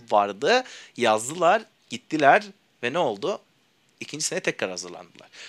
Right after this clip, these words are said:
Çünkü, e, sınava hazırlanırken herhangi bir hayal kurmamışlardı. Herhangi bir, e, bölümle alakalı fikirleri yoktu. Üniversitelerle alakalı fikirleri yoktu. O yüzden, e, ben şey yapardım mesela. Ders çalıştığım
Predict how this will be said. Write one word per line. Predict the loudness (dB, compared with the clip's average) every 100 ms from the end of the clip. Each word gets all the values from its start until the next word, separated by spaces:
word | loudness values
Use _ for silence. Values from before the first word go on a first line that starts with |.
| -10
Çünkü, | -6 -4 -2 -4 -6 -18 -20 -6
e, | 0 2 2 0 -2 _
sınava | -4 -2 0 0 0
hazırlanırken | -2 -4 -2 -2 -2 0 0
herhangi | 0 -4 0 0 0 -6
bir | 0
hayal | 4 4
kurmamışlardı. | 2 -4 -8 -8 -8 -6 -6 -6 -6
Herhangi | -2 0 0 -2 -6
bir, | -6 -8 -16 -16 -14 -2
e, | 2 4 4 4 2 2 0 -2 -4 -20 -20
bölümle | -12 -4 -2 0 6
alakalı | 6 8 4 2 -8
fikirleri | -8 -8 -6 -8 -8
yoktu. | -10 -14 -12 -12 -12
Üniversitelerle | -2 2 4 4 2 2 0
alakalı | -2 -6 -10 -12
fikirleri | -12 -12 -12 -12 -12
yoktu. | -14 -14 -10 -10 -10 -18 -12 0
O | 0
yüzden, | 2 2 0 -2 _ _ -6
e, | -2 0 2
ben | 2
şey | 4 4
yapardım | 4 2 0 -2 -14
mesela. | -12 -10 -12 -14 -20 -20 -20 -20 -20 _ 4
Ders | 4 4
çalıştığım | 2 2 -2 -2 -4 -4